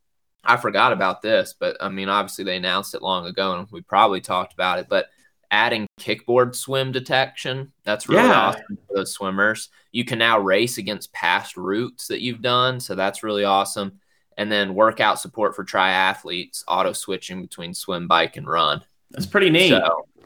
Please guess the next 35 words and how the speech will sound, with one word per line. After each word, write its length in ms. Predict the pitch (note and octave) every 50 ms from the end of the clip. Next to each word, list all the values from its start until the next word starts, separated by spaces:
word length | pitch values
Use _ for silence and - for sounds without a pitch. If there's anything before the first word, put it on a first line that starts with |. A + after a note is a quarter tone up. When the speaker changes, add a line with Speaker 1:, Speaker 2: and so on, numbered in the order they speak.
| _ _ _ -
Speaker 2:
I 60 | - C#3+
mean, 100 | F3 G#3
it's 80 | G#3+
Speaker 1:
that's 100 | G#3+ G#3+
Speaker 2:
come 80 | A#3 A#3
a 60 | G#3+
long, 180 | G#3 G#3 G#3 G#3
Speaker 1:
pretty 140 | F3+ F3+
Speaker 2:
it's 80 | - -
Speaker 1:
awesome. 60 | -
Speaker 2:
come 100 | A3 G#3+
a 60 | G#3+
long 200 | G3 F#3+ F#3 E3+
way. 140 | E3 E3+ E3
This, 380 | C#3 D#3+ G3+ G3+ G3+ - - - _ -
this 240 | F3+ G#3 G#3+ - -
year, 160 | A#3+ G#3+ F3+
that 120 | F3+ F3
was 180 | E3+ D#3 C#3 C#3
a 60 | C#3
big 420 | B2+ - - - D3+ D3 D3 C3+
update 500 | C3 A#2+ - - - A#2 A2+ A2+ A2 A2
for 160 | - C3 A2+ G#2
runners. 540 | G#2+ A2 G#2+ G#2+ G2 F2 E2+ E2+ - - _ _ _ _ _ _ _ - - F#2+ F2+
And, 240 | G#2+ A2 A2 A2+ B2
you 200 | - - - A#2+
know, 80 | B2+
Speaker 1:
Huge. 0 | C3
Speaker 2:
now 200 | C#3 D3+ D#3 D#3
that 120 | D#3+ D3
I'm 100 | C#3 C#3
getting 320 | C#3+ D3 C#3+ C#3+ D3 C3
more 300 | B2 C3 C#3+ C#3 C#3 C3+
into 140 | B2+ B2+ A#2
running, 560 | G#2+ A2+ B2+ D#3 F3 F3 C#3+ A#2+ A2+ A#2+ B2+